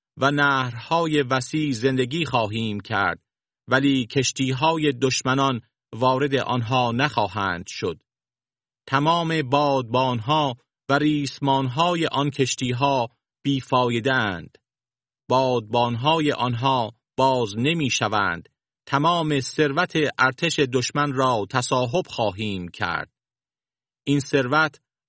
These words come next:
آنقدر زیاد است که حتی یک آدم لنگ می‌تواند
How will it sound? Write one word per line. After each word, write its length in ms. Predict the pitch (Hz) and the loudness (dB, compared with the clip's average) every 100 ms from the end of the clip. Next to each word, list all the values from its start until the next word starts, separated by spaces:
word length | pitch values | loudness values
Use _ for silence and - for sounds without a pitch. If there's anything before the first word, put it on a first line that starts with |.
| - | 0
آنقدر 680 | 139 131 139 160 151 123 117 | 0 2 2 4 2 -2 -6
زیاد 500 | 117 127 151 156 123 | -6 -2 2 2 2
است 380 | 113 95 95 _ _ _ - | 2 0 -2 _ _ _ -4
که 100 | 139 | 0
حتی 540 | 156 - 151 147 127 | 0 -2 0 2 2
یک 200 | 135 151 - | 0 -2 0
آدم 380 | 135 131 143 147 | 2 2 2 0
لنگ 580 | 127 117 139 143 135 110 | 0 2 4 2 0 -2
می‌تواند 800 | 143 165 143 123 120 110 98 | -2 0 0 2 2 2 -2